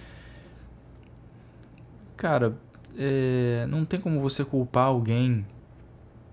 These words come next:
né? Mas, é, eu acho que o problema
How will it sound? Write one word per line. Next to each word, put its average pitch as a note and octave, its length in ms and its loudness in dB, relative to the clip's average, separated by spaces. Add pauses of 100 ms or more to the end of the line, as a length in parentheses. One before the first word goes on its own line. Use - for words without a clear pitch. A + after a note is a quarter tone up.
(600)
né? A2+ 200 0
Mas, A2 480 0
é, A2+ 280 -2 (720)
eu A#2+ 140 0
acho C#3 160 -2
que - 80 -6
o - 20 -6
problema A#2 800 2